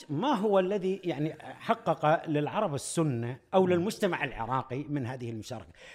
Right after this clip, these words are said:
Speaker 1: قبل شوي احنا كنا نتكلم أنه سوء الأداء السياسي الشيعي ضرب المشروع الشيعي الفكري.
Speaker 2: نعم.
Speaker 1: ضرب المشروع الإيراني سوء الأداء السياسي.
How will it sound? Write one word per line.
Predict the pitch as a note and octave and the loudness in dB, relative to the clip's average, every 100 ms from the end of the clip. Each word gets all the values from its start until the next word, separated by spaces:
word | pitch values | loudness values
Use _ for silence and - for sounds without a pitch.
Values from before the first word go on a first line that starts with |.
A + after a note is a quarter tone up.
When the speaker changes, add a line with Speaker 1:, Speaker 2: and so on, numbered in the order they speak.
| - | 0
Speaker 1:
قبل | C4 C4+ | 4 4
شوي | - E4 | 4 4
احنا | B3+ | 2
كنا | - B3 | 0 -2
نتكلم | F#3+ - B3+ B3 G3+ | -4 -4 -2 0 0
أنه | F#3+ F3+ | 0 0
سوء | D#3+ - D4+ A#3 | 0 0 0 2
الأداء | F#3+ F3 C#3+ F#3 - | 0 2 2 2 2
السياسي | - E3 F3+ - | -4 2 2 2
الشيعي | D#3 - E3 D#3+ A#2 A2+ - - C#3 | -6 -4 0 0 0 -4 -6 -12 4
ضرب | F3+ B3 G3+ | 8 8 8
المشروع | F#3+ F#3 G3+ G#3+ | 4 2 0 -2
الشيعي | E3+ F3+ E3 | -4 -6 -4
الفكري. | D#3+ D3 D3+ E2+ _ _ _ | -4 -4 -12 -20 _ _ _
Speaker 2:
نعم. | F#2+ E2 - _ _ _ _ B2+ | -6 -6 -10 _ _ _ _ 4
Speaker 1:
ضرب | A#3 B3 | 6 6
المشروع | A3 G3+ A#3+ - | 6 4 2 2
الإيراني | G#3 A#3 B3+ C#4 G#3 E3+ | 0 0 2 0 0 -4
سوء | - C4 A#3 | -6 -2 0
الأداء | A#3 C#4+ | 0 0
السياسي. | B3+ - E3 - | 0 -2 -4 -4